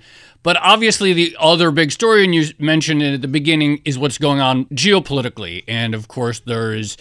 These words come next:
the concerns about deglobalization between U S and China. There is the war,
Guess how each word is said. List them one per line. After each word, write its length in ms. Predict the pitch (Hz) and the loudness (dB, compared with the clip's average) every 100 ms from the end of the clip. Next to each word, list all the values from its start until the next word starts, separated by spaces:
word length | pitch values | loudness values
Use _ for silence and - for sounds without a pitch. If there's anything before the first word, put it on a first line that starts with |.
| - _ - | -20 _ -8
the 400 | 123 123 120 - | -4 -4 -4 -8
concerns 400 | 151 120 151 135 | -6 0 0 0
about 260 | 120 110 | 0 -2
deglobalization 1160 | 101 202 190 190 170 160 139 147 147 156 139 135 | -2 -2 0 0 0 -2 0 0 -2 -2 -2 -2
between 320 | 113 113 104 | -6 -10 -10
U 100 | 107 | -10
S 140 | 95 101 | -10 -12
and 80 | |
China. 420 | - 131 139 131 127 | -10 -6 -4 -4 -6
There 200 | 113 107 | -10 -10
is 100 | 101 | -10
the 140 | 113 | -10
war, 640 | 107 107 123 135 135 131 | -8 -6 -4 -2 -2 -4